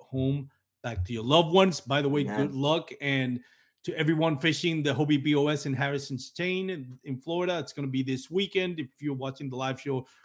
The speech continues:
Speaker 1: or if you listen to the episode on the Friday that it airs, good luck to everybody out there. Stay safe. And again, thank you, Darren. Thank you for those that comment and watch on the live stream and share it. We do appreciate it.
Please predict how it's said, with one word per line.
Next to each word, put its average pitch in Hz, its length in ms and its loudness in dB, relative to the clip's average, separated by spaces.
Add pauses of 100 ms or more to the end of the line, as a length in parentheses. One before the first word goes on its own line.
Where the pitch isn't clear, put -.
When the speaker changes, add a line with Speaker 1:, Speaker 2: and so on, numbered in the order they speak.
(120)
Speaker 1:
or 117 60 -12
if 110 100 -16
you 123 80 -6
listen 123 280 -6
to - 100 -14
the 113 120 -8
episode 107 440 -12
on 107 160 -20
the 104 180 -14
Friday 107 360 -10
that 101 200 -10
it 101 180 -12
airs, 123 400 -2 (440)
good 131 80 4
luck 127 220 4
to 131 80 2
everybody 120 420 2
out 120 180 2
there. 117 140 -2
Stay 120 300 -2
safe. 143 440 6
And 131 140 2
again, 139 380 4 (360)
thank 156 240 4
you, 170 80 8
Darren. 160 420 4
Thank 156 220 2
you 165 120 2
for 165 120 -2
those 151 360 2
that 143 360 2
comment 156 500 -2
and 123 220 -4
watch 139 320 0
on 135 160 0
the 123 80 -2
live 143 260 0
stream 160 240 -6
and 120 140 -6
share 156 280 -4
it. 135 100 -4
We 117 100 -8
do 131 180 -2
appreciate 160 680 0
it. 170 160 -4